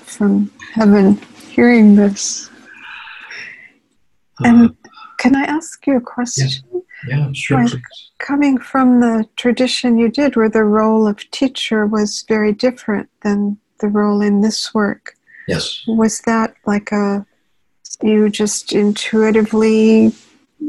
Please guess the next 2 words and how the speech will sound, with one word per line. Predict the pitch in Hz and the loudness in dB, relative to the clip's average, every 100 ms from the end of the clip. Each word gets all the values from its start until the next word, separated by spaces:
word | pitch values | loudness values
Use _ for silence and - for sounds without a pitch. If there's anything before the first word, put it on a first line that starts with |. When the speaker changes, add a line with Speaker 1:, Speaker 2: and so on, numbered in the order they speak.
| - _ - | -14 _ -2
Speaker 1:
reconfigured | 190 196 208 214 220 220 - 208 - 233 220 269 294 311 311 | 2 4 6 6 4 2 2 0 2 2 4 4 4 2 0
into | - 220 226 - 220 214 220 214 | 0 2 2 -2 0 0 0 -2